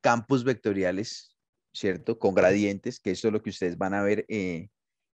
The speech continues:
en el teorema de divergencia de Gauss, que simplemente yo tengo que sacar la divergencia del campo para poder encontrar una integral triple, ¿sí? Pero,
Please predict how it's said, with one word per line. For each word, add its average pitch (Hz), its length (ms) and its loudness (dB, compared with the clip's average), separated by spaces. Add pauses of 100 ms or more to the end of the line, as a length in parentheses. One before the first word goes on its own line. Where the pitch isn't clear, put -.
en 92 160 -4
el 92 140 -2
teorema 95 400 2
de 110 60 2
divergencia 95 560 -2
de 101 80 0
Gauss, 92 520 -4 (400)
que 95 100 -6
simplemente 107 580 -4
yo 104 120 -2
tengo 110 180 -4
que 113 80 -6
sacar 113 360 0
la 110 140 4
divergencia 98 680 0
del 101 200 -2
campo 98 420 -4
para 85 220 0
poder 87 240 -2
encontrar 92 680 -2 (640)
una 101 180 -4
integral 92 440 0
triple, 110 480 -2 (920)
¿sí? 95 300 -6 (1300)
Pero, 165 400 6